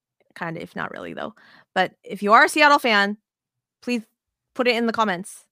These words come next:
Let me know. 'Cause I would love to talk to you. I,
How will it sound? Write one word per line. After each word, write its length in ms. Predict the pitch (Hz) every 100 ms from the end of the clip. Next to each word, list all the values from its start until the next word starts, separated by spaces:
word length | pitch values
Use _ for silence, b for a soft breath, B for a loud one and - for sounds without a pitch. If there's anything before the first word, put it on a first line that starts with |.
| -
Let 120 | 208
me 120 | 214
know. 340 | 214 185 185 - _ _ _ _ _ _ _ _ _ _ _ _ _ _ _ _ _ _ _ _ _ _
'Cause 120 | 226
I 80 | 220
would 120 | 214
love 120 | 208 190
to 80 |
talk 200 | 202 180
to 80 | -
you. 180 | - 208 _ _ _
I, 160 | - 185